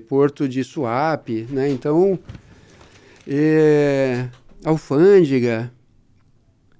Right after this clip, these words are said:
né, com, com os terminais alfandegados, né, eu fui,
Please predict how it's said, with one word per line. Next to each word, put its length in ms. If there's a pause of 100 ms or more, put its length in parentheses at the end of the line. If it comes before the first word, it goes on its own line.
(100)
né, 260
com, 760
com 120
os 160
terminais 440
alfandegados, 1000
né, 120
eu 80
fui, 680